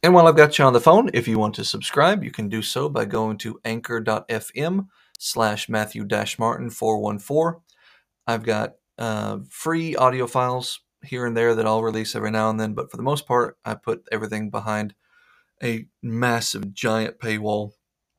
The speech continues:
where you have to pay upwards of, I think it's ninety-nine cents a month. So if you can, if you can manage that, a dollar a month, <clears throat> that's, you know, it's not easy, but if you wanna whip out a buck,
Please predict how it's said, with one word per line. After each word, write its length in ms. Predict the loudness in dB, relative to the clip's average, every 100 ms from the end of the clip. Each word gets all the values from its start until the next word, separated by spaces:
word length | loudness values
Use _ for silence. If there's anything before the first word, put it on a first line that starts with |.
| _ _
where 140 | -10 -6
you 160 | -4
have 160 | -4 -4
to 100 | -8
pay 400 | -6 -4 -4 -8 _ _ _ _ -2
upwards 380 | -2 -2 -6 -2
of, 260 | -2 -2 -6 _ _ _ -8
I 80 | -6
think 220 | -6 -8
it's 180 | -8 -6
ninety-nine 640 | -4 -4 -4 -6 -6 -6
cents 500 | -6 -6 -6 -8 -10 -8
a 80 | -6
month. 340 | -6 -6 -10
So 300 | -10 -6 -4
if 120 | -6 -8
you 80 |
can, 340 | -8 -6 -8 -10 _
if 120 | -18 -12
you 60 |
can 140 | -6 -4
manage 420 | -2 -2 -6 -4
that, 200 | -4 -4
a 40 |
dollar 380 | -4 -4 -2 -2
a 60 | 0
month, 360 | -2 -4 -8 -20
<clears throat> 100 | _
that's, 640 | -2 2 2 0 -4 -6 -6
you 100 | -2
know, 120 | -2
it's 180 | -4 -4
not 160 | -6
easy, 240 | -4 -6 -4
but 240 | -4 -6 _ -20 -16 -10
if 100 | -4
you 100 | -2
wanna 180 | 0 0
whip 200 | 0 2
out 120 | 0
a 40 |
buck, 340 | 2 2 0